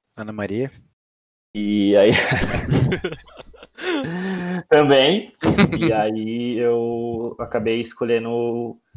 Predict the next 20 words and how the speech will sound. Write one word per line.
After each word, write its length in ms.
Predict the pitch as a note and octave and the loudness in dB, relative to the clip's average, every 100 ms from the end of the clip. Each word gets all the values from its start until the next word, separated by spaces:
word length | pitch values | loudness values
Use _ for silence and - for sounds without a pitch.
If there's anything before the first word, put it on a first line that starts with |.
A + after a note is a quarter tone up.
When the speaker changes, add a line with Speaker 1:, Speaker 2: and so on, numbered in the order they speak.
| - _ _ _ _ - | -20 _ _ _ _ -2
Speaker 2:
preferi 420 | C3+ C3 B2+ C3 | -2 0 0 0
fazer 360 | C3 C#3 C3 C#3 | 2 2 2 0
um 140 | C#3+ | -2
técnico 640 | D3 C3 C3 F3+ F3+ D3 C3 | 2 6 6 6 2 0 -2
primeiro 400 | B2+ A#2 B2 D3 | 0 2 2 2
em 100 | C#3 | 0
vez 200 | C3+ C3 | 0 0
de 80 | |
investir 400 | C3+ B2+ C3+ - C3 | -4 -6 -6 -6 -6
numa 140 | C3 | 0
faculdade 680 | C#3 C3 D3+ C3 B2 G#2+ G2+ | 0 0 2 6 6 4 0
já, 320 | G2+ F#2+ - _ _ - - | 2 2 -2 _ _ -20 -6
pra 120 | G#2 | -2
ver 140 | G2+ | -2
se 140 | G2+ A2 | -2 -4
eu 100 | G#2 | -4
curtia, 720 | - G#2 - G#2+ B2 C3+ G2+ | -4 -8 -8 -6 -2 -2 -2
pra 120 | - | -4
eu 60 | G2+ | -10
sentir. 640 | - G#2 G#2 - G#2+ A#2+ | -10 -14 -14 -14 -16 -16